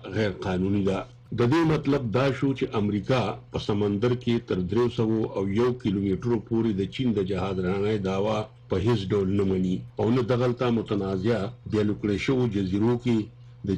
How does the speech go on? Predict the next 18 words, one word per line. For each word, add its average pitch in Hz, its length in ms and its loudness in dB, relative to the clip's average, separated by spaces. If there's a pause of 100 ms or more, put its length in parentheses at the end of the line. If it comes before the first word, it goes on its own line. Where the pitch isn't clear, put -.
چین 139 180 0 (180)
اقتصادي 98 560 -2 (100)
علاقې 92 440 0
مني. 92 260 0 (360)
امریکا 110 360 2 (100)
د 120 60 0 (100)
سویلي 110 420 0
چین 120 180 0
د 110 160 0
سمندر 98 420 0 (120)
د - 20 0 (140)
اوبو 98 220 -2 (120)
لاندې 107 300 0
د 92 100 -2 (140)
جیمز 110 300 0 (100)
د - 20 0 (100)
نامې 101 320 0 (300)
یا 107 80 2